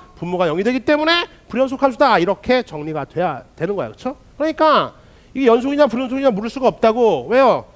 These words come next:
X가 일일 때 불연속이니까. 알겠죠? 얘랑 비교해서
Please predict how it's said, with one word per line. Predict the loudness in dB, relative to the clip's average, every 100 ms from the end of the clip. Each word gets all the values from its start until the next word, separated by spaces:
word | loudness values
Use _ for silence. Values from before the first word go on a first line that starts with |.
| _ -8
X가 | -6 -4 -4
일일 | -4
때 | -4
불연속이니까. | -2 -2 -2 -6 -4 -4 -2 -2 -6 -14 -8
알겠죠? | -4 -4 -4 -6 -8 -20 -10 2
얘랑 | 4 4 2
비교해서 | -4 0 2 2 0 -2